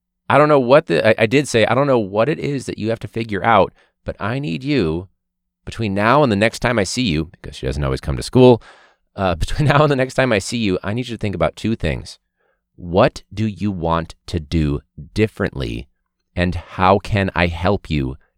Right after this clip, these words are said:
to do something different? That's it. What do you want to change? How can I help? And I think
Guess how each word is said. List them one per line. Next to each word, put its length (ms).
to 100
do 380
something 480
different? 500
That's 220
it. 180
What 180
do 60
you 60
want 160
to 60
change? 520
How 220
can 160
I 100
help? 380
And 120
I 100
think 300